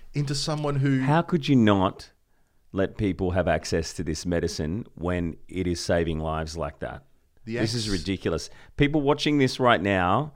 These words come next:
Speaker 2: thinking, "Okay, that's great. Someone else will do something." No, we need you to do something. Even if it's sharing this video,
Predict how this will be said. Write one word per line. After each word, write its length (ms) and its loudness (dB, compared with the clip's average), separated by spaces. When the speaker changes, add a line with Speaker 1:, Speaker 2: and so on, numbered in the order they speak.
Speaker 2:
thinking, 460 2
"Okay, 220 2
that's 180 0
great. 240 2
Someone 260 2
else 180 0
will 80 -4
do 120 0
something." 400 0
No, 300 4
we 160 0
need 240 2
you 180 4
to 80 4
do 140 4
something. 400 -2
Even 280 2
if 120 -2
it's 240 -2
sharing 520 6
this 140 2
video, 540 2